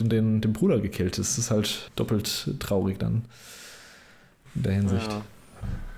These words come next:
Speaker 2: Also das war schon eine der besten Sa-, tatsächlich, also Sindri.
Speaker 1: Mhm. Ich kann mir gut vorstellen, dass vielleicht irgendwie, also da können wir später noch mal drüber reden, aber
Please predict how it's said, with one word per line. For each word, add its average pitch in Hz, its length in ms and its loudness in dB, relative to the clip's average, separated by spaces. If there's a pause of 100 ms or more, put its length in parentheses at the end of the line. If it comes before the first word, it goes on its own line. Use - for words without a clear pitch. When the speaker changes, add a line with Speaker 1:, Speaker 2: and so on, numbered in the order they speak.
(560)
Speaker 2:
Also 110 220 -6
das 104 240 -2
war 104 120 2
schon 104 160 -2
eine 101 160 2
der 95 120 4
besten 104 440 -2
Sa-, 104 320 -4
tatsächlich, 101 600 -4
also 95 220 -2
Sindri. 107 600 -2 (480)
Speaker 1:
Mhm. 92 320 2 (400)
Ich - 60 -14
kann 143 140 4
mir 143 100 6
gut 143 120 6
vorstellen, 120 360 4
dass 107 160 4
vielleicht 104 320 2
irgendwie, 101 600 2 (680)
also 104 440 0
da - 180 -4
können 107 140 0
wir 98 40 0
später 107 200 4
noch 104 100 4
mal - 100 2
drüber 107 240 2
reden, 107 200 4
aber 95 460 4